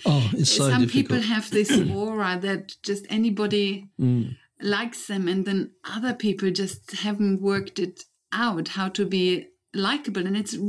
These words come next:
Speaker 2: it's, you can't put it into words. I don't know what it is.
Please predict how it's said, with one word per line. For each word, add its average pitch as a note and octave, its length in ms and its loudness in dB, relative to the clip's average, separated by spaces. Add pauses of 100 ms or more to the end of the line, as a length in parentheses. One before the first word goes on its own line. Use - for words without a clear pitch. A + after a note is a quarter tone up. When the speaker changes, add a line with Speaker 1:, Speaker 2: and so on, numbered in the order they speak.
(140)
Speaker 2:
it's, - 280 -4
you G#3+ 180 2
can't D4 300 0
put A#3+ 140 0
it G#3+ 80 0
into G#3 240 0
words. F#3 520 -2 (120)
I A#3 160 0
don't C4 200 2
know G3+ 140 0
what G3 240 -2
it F#3 120 -2
is. G3 400 0